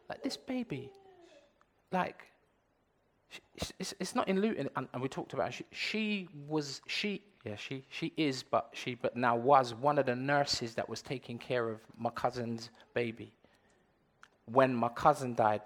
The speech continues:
because my cousin died, um, just through some real, um, unusual circ-, circumstances. She had, she had a headache for, like, six months,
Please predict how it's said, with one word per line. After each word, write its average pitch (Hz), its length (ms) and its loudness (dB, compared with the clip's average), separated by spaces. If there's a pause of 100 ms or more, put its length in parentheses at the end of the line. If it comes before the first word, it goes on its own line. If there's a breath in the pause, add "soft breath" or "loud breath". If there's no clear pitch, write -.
because 110 160 -6
my 113 80 -6
cousin 156 380 0
died, 110 440 0 (720 soft breath)
um, 110 280 -6
just 113 240 -8
through 117 180 -6
some 113 260 -6
real, 113 220 -4 (580)
um, 113 240 -10 (120)
unusual 110 680 -6
circ-, - 460 -2
circumstances. 110 920 -6
She - 140 -6
had, 117 120 -2 (100)
she - 120 -6
had 139 100 2
a 123 40 -2
headache 123 380 -2
for, - 100 -6
like, 113 140 -2
six - 320 -10
months, - 380 -6